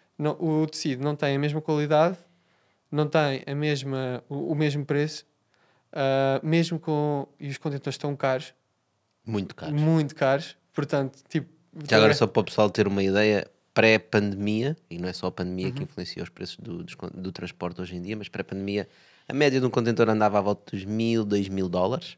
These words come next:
Speaker 1: De onde, pronto? Da China para cá?
Speaker 2: Da China, por exemplo, da China para a Europa, hoje em dia anda nos vinte e tal mil dólares. Portanto,
Speaker 1: Yeah.
Speaker 2: é um aumento de dez vezes do custo de transporte,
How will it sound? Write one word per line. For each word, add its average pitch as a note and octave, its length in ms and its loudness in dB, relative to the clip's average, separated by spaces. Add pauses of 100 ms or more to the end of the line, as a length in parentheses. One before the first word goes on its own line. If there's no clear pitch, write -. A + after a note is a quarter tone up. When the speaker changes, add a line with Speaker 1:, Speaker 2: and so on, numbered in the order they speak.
(140)
Speaker 1:
De C3+ 220 -10
onde, C#3 80 -6
pronto? D3+ 400 -8 (160)
Da C3 260 -8
China C#3 220 -8
para C#3 120 -12
cá? D3+ 200 -10
Speaker 2:
Da G#2+ 100 0
China, F#2+ 260 0
por F2 120 -8
exemplo, G2 320 -4 (160)
da F2+ 60 -6
China F#2 220 -6
para F2+ 160 -6
a - 20 -2
Europa, A#2 440 -6 (100)
hoje F#2 240 -6
em F#2+ 60 -6
dia G#2 160 -2
anda A2 140 -4
nos A2+ 160 -6
vinte A2+ 540 -6
e A2+ 40 -6
tal G#2+ 360 0
mil G#2+ 340 -4
dólares. F2+ 420 -8 (120)
Portanto, - 280 -10
Speaker 1:
Yeah. F3+ 60 -8
Speaker 2:
é - 20 -6
um F2+ 100 -6
aumento G2 360 -8
de F2+ 120 -14
dez F#2+ 320 -4
vezes G2 360 -8
do G2 120 -10
custo - 180 -16
de - 40 -20
transporte, - 380 -16